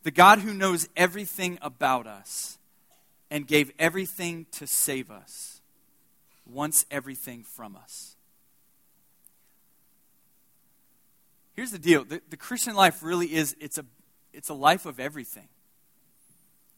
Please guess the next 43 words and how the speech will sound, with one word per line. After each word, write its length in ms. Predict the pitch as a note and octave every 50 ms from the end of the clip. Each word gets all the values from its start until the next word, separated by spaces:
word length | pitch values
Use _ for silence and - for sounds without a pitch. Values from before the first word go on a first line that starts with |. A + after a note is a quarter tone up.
| _ _ _ _ _ _ _ _ _ _ _ _ _ _ _ _ _ _ _ _ _ _
It's 160 | - - -
not 220 | E3 F3 G3+ G#3+ A3
a, 80 | A3 - -
a 80 | F#3
life 400 | E3+ E3 E3+ F3+ F3+ F#3 - -
of 180 | E3+ D#3 - - - _ _ D3+
going 240 | D3 E3 E3+ F3 F3+
through 160 | - F3 E3+
the 80 | D#3+ D#3
motions 540 | D3+ D3+ D3+ D#3 D3+ - D#3+ D3+ D3 C#3 -
or 100 | - C3+
doing 340 | B2+ A#2+ D3 D#3+ D#3+ D#3+ D#3+
it 120 | D#3 D3+ -
in 140 | D3 C3
part 480 | - - - - D#3 D3+ D3 C#3+ C#3+ -
or 380 | - C#3+ C3+ C3+ C3 B2+ B2+ B2+ _ _ _ _ _ _ _
faking 640 | - - - - - F#3 F#3 F#3 - G3+ F3+ F3 E3+
it 200 | E3 D#3+ D#3+ - -
or 100 | C#3+ - -
any 200 | F#3 A3 B3 B3
of 140 | G#3 D#3
that 180 | D#3 F3 D#3 -
kind 160 | - E3+ D#3+
of 60 | D3+
stuff. 300 | D3 - - D3 C3 -
Like, 160 | C3+ C3 - -
that's 280 | F3+ G3 G#3 - -
not 300 | G3+ F#3+ G3 G#3+ F#3 -
what 160 | F#3 F#3+ -
the 80 | - E3
Christian 400 | - - - D#3+ - - D3+ C#3
life 220 | C3 B2+ B2 -
is 100 | B2+ A#2
about 240 | B2 A#2 A#2+ A2+ - -
if 200 | D3+ D3 - F3+
we 100 | F3+ E3
want 260 | D#3 E3 F3+ F#3+ F#3+
to 60 | D3+
experience 500 | D#3 - - - - E3 D3+ C#3+ C#3+ -
fullness 380 | - - D#3 D3 C#3 C3 - -
that 100 | A2+ F#2+
Jesus 340 | A#2+ B2 A#2 A2 A2+ -
offers. 440 | - A#2 A2 - - - - _ _